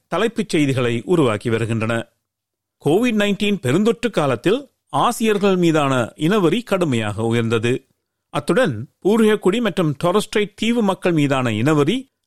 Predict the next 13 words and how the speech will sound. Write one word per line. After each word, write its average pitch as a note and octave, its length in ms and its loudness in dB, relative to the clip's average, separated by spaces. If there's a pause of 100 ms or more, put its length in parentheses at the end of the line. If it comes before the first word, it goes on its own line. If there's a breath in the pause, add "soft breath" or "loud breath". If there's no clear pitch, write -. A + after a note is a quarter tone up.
(120)
கடந்த F#3+ 320 0 (440)
பத்து F#3 360 -2
ஆண்டுகளில் B2+ 540 0
அதிகரித்துள்ளது. A#2+ 760 -2 (680)
இது F3 200 2 (200)
தோல்வியுற்ற A#3 680 2
வாய்ஸ் E3 280 -2
to A3 100 -4
பார்லிமெண்ட் F3+ 540 0
மக்கள் D3+ 380 0
கருத்து F3 380 -4
வாக்கெடுப்பிற்கு D#3 720 -2
பிறகு C3+ 380 -2